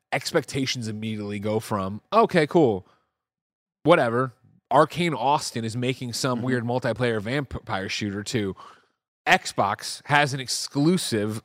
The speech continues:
Speaker 1: uh, vampire shooter. You know what I mean? Like,
Speaker 2: Yeah.
Speaker 1: there is a di-, this is a first party game. This will be raged in the console wars, et cetera, et cetera, et cetera. Where it is an interesting thing that if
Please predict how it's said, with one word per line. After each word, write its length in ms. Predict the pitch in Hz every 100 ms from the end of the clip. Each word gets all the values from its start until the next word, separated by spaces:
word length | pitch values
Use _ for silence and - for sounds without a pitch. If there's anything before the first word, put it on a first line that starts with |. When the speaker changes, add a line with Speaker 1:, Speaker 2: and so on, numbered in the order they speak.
| -
Speaker 1:
uh, 120 | 131
vampire 600 | 127 147 147 120 117 107
shooter. 320 | 107 123 110 113
You 80 | 147
know 60 |
what 80 | 139
I 40 | 135
mean? 220 | 143 139
Like, 120 | 127
Speaker 2:
Yeah. 60 | 147
Speaker 1:
there 140 | 147
is 100 | 139
a 60 | 135
di-, 220 | 151 147
this 220 | 175 175
is 60 | 156
a 100 | 135
first 360 | - 160 -
party 300 | 160 151 139
game. 400 | 113 139 131 131
This 180 | 135 -
will 60 | 127
be 140 | 123
raged 360 | 123 135 131 123
in 80 |
the 60 | 120
console 480 | - 131 117 135 127
wars, 340 | 127 127 120
et 80 | 113
cetera, 260 | - 120 113
et 80 | -
cetera, 260 | 113 101
et 80 | 101
cetera. 360 | 107 92 73 - - - _
Where 160 | - 175
it 60 | 185
is 100 | 196
an 80 | 165
interesting 380 | 147 131 139
thing 200 | 127 131
that 140 | 123 117
if 180 | 113